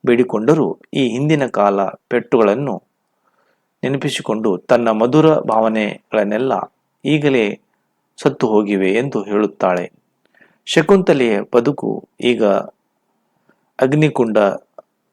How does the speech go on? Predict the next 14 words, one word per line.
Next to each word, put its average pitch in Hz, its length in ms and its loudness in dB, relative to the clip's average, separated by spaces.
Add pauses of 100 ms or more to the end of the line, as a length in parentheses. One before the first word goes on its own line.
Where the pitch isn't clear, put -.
ಎಂದು 135 200 -4
ಹೇಳಿ, 117 480 0 (2250)
ಸ್ತ್ರೀತ್ವಕ್ಕೆ 156 720 0
ಆದ 127 360 4
ಅಪಮಾನವನ್ನು 113 1200 -2
ಸ್ಮರಿಸಿಕೊಂಡು, 117 880 -2
ನಾರಿಯ 143 460 4
ಮಧುರ 117 340 0
ಭಾವನೆಗಳನ್ನು 104 840 -2 (500)
ಹೊಸಕಿದ 117 460 0 (360)
ಗಂಡಸಿಗೆ 113 540 -2
ಅಧಿಕಾರವೇನು? 110 920 0
ತಾಳೆ 98 540 0 (800)
ತಾನೀಗ 135 420 2